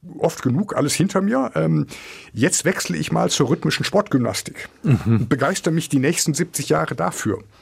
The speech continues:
Speaker 1: Das können wir wahrscheinlich nicht. Also nichts gegen diese Sportarten. Wir können aber nicht einfach unsere Leitinteressen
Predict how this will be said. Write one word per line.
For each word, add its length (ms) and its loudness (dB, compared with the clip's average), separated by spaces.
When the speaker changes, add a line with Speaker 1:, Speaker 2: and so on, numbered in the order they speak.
Speaker 1:
Das 180 0
können 300 0
wir 160 -2
wahrscheinlich 640 -2
nicht. 400 2
Also 220 -2
nichts 220 2
gegen 200 4
diese 180 0
Sportarten. 720 -2
Wir 140 2
können 340 0
aber 180 0
nicht 220 -4
einfach 320 -4
unsere 280 -2
Leitinteressen 1000 -4